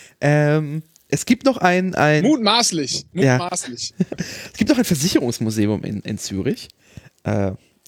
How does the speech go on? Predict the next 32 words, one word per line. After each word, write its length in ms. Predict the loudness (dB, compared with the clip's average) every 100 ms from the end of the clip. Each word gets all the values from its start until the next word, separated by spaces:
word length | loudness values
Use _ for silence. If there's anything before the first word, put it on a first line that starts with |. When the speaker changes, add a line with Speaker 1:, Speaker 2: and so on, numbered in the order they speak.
| 0
Speaker 1:
äh, 160 | 2 4
aber 260 | 4 4 2 -8 0
da 140 | 0
ist 120 | 0
die, 120 | -2
die 220 | -2 -2 0
spannende 260 | 2 2
Frage: 320 | 2 0 0 -2
Zählt 340 | 2 2 4
das 200 | 0 0
im 160 | -4 -2
Kanon 540 | 0 2 2 0 0
des 160 | -2 2
Geldmuseum 540 | 2 2 -2 -2 -2
Groundhoppings, 540 | -2 -2 -4 -10 -8
ein 120 | -8 -6
privates 520 | -2 2 2 0 2
Geldmuseum? 580 | 2 2 -6 -10 -12 -18 _ _ _ -6
Speaker 2:
Ja, 100 | -2
aber 100 | -2
das 120 | -2
ist 120 | 0
ja 60 | 0
eh, 280 | 2 0 0
das 140 | -2 -2
ist 80 | 0
ja 60 |
eh 80 | 2
ganz 160 | 0 -2
interessant, 400 | -10 -10 -10 -4
ne? 240 | -2 -2
Also, 240 | 0 2